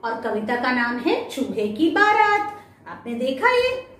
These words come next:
तो चलो, आप भी मेरे साथ बोलो। मैंने आपको इसका एक्शन तो बताया है ना, अब आपको action करना है और मेरे साथ बोलना है।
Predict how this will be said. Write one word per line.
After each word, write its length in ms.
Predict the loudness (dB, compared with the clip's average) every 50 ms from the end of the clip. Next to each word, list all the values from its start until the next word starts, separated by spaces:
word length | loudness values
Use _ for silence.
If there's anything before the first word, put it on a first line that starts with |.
| -20 -20 -18 -8 -4
तो 140 | -4 -2 0
चलो, 300 | 2 4 4 4 4 2
आप 360 | 0 0 0 0 0 2 4
भी 200 | 4 4 6 6 6
मेरे 260 | 4 4 2 0 0
साथ 300 | 0 0 0 0 0 2
बोलो। 320 | 2 4 6 6 6 4 2
मैंने 200 | -2 -4 -2 -2
आपको 340 | -2 -2 -2 -4 -2 -2 0
इसका 380 | 0 0 0 0 2 2 2 0
एक्शन 320 | -2 -2 0 2 2 4
तो 60 | 4 4
बताया 460 | 2 2 2 2 2 2 4 4 6
है 160 | 6 6 4
ना, 180 | 4 2 2 0 -4 -8 -14 -20 -20 -20 _ -16
अब 140 | -12 -10 -6
आपको 280 | -6 -6 -6 -4 -4 -4 -2 0 0
action 360 | 0 0 2 2 4 4 4
करना 320 | 4 2 4 6 6 6 6
है 200 | 6 4 2 0 0 0
और 260 | 0 2 2 0 0
मेरे 240 | -2 -2 0 0 0 2
साथ 240 | 2 2 2 2 2
बोलना 340 | 4 4 4 4 4 0 0
है। 200 | 0 -2 -2